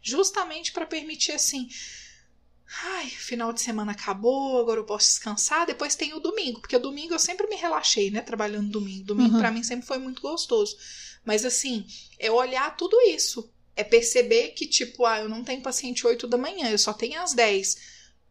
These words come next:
Speaker 1: Por que que eu não posso ficar até oito e meia se eu quiser na cama? Por que que eu não posso me permitir descansar um pouco, né? A não ser que eu tenha uma tarefa pra entregar, alguma coisa pra fazer, né?" Entendeu?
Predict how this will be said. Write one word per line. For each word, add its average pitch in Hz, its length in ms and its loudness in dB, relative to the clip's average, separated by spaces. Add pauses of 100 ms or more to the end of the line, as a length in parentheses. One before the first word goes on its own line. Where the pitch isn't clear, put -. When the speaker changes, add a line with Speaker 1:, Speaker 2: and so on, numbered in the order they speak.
(480)
Speaker 1:
Por 466 160 6
que 440 80 2
que - 100 -2
eu 233 40 -2
não 233 80 -2
posso - 200 0
ficar - 140 0
até 214 160 0
oito 214 220 4
e - 20 0
meia 202 280 0
se - 140 -2
eu 202 60 -2
quiser 202 260 -2
na 196 140 -6
cama? 185 440 -6
Por - 140 -12
que 339 100 -8
que - 80 -10
eu 247 40 -4
não 240 100 -4
posso 226 380 -4
me 214 100 -2
permitir 233 480 0
descansar 226 560 0
um 214 80 -6
pouco, 240 540 4 (360)
né? 233 200 2
A 277 80 0
não 240 160 -4
ser 269 160 0
que - 100 -4
eu 339 60 0
tenha 311 320 -10
uma 311 140 -10
tarefa 247 600 0
pra 220 220 -4
entregar, 208 460 -2
alguma 220 340 -2
coisa 208 260 0
pra 208 140 -8
fazer, 208 420 0
né?" 208 260 -8 (460)
Entendeu? 214 400 -6